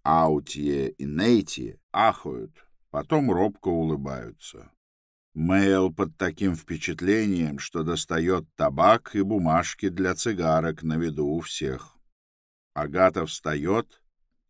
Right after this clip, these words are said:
и обнимает Оуну. «Нет, Ляйпхен», шепчет она, «нет», и объясняет остальным, что Оуна пошутила.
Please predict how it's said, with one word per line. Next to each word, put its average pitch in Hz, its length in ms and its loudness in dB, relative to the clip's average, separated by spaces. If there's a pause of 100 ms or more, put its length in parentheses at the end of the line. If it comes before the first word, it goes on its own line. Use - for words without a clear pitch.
и 92 140 2
обнимает 80 920 0 (220)
Оуну. 65 640 -2 (840)
«Нет, 107 460 0 (440)
Ляйпхен», 78 840 -4 (340)
шепчет - 640 -10
она, 71 440 -12 (400)
«нет», 92 520 0 (360)
и 78 80 -6
объясняет 82 840 -4
остальным, 80 880 -6 (120)
что - 560 -4 (100)
Оуна 98 560 4
пошутила. 82 840 -6